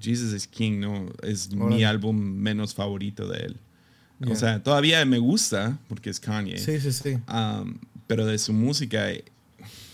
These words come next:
Speaker 1: no, eh, eh, X, chido, está, está chido, se me hace un,
Speaker 2: Sí,
Speaker 1: no se
Speaker 2: te
Speaker 1: me
Speaker 2: entiendo.
Speaker 1: hizo terminado el producto, ah, pero este nuevo suena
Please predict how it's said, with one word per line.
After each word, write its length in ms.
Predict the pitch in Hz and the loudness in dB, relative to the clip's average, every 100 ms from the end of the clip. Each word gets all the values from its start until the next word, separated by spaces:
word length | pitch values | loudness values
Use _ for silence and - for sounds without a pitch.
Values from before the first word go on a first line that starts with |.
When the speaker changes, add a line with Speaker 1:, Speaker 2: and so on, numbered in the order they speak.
| - 113 | -14 -8
Speaker 1:
no, 380 | 110 107 107 87 92 | -4 -2 -2 -6 -8
eh, 260 | 98 95 - - | -8 -8 -12 -4
eh, 240 | 117 - - | -2 -2 0
X, 580 | 143 120 117 - - - | 0 2 0 -2 -12 -14
chido, 360 | - 160 170 160 | -4 0 2 2
está, 300 | 131 139 131 | 2 2 0
está 260 | - - 117 | -2 -8 -2
chido, 260 | 135 127 | 0 0
se 120 | 113 117 | 0 0
me 100 | 113 | 0
hace 160 | 113 | 0
un, 220 | 113 101 104 135 - - | -2 -2 -6 -14 -16 -16
Speaker 2:
Sí, 120 | - 123 | -2 2
Speaker 1:
no 40 | |
se 60 | 151 | 4
Speaker 2:
te 60 | |
Speaker 1:
me 100 | 135 | 4
Speaker 2:
entiendo. 340 | 127 117 120 120 | 4 4 2 0
Speaker 1:
hizo 200 | 117 127 | 0 0
terminado 480 | 117 110 107 110 113 | 0 2 2 2 0
el 80 | 110 | -2
producto, 520 | 107 107 110 113 110 113 - - - _ - | -4 -4 -4 -4 -8 -10 -20 -20 -20 _ -8
ah, 260 | 107 107 107 | -6 -6 -6
pero 120 | 104 | -6
este 160 | 107 107 | -4 -4
nuevo 300 | 101 92 - | -4 -6 -8
suena 380 | - 50 - | -8 -6 -6